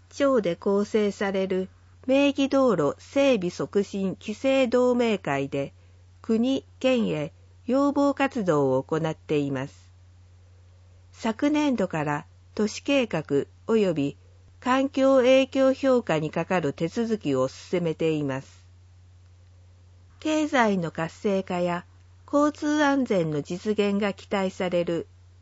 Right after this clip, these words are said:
名義道路の早期完成に向けて引き続き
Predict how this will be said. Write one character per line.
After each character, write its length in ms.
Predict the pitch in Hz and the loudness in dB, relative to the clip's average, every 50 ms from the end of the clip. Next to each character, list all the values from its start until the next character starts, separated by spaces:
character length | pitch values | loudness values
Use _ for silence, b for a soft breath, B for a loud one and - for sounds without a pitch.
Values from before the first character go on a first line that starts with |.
| - | -6
名 240 | - 254 269 294 294 | -4 -2 0 0 0
義 180 | 277 - 277 277 | 0 -2 -2 0
道 200 | 302 294 285 269 | 0 0 2 2
路 140 | 254 196 170 | 2 0 0
の 160 | 151 151 156 | 0 -2 -4
早 320 | - - 269 269 269 269 262 | -4 -2 0 2 2 2 0
期 160 | - 202 - | -2 -6 -2
完 240 | - 180 175 180 185 | 0 0 0 0 -2
成 260 | - - 190 180 175 | -2 -2 0 0 0
に 140 | 175 170 170 | -2 -4 -4
向 100 | 170 170 | -6 -2
け 140 | - 170 | -4 -4
て 260 | 165 - 170 160 170 - - - - - - - - - - | -2 -2 -6 -6 -6 -10 -18 -20 -20 -20 -20 -20 -20 -20 -20
引 260 | - - - - 262 | -20 -12 -6 -6 -6
き 0 | |
続 320 | - 285 262 262 254 240 | -4 -4 -4 -2 -2 -4
き 260 | - - 226 208 - | -2 -4 -6 -6 -6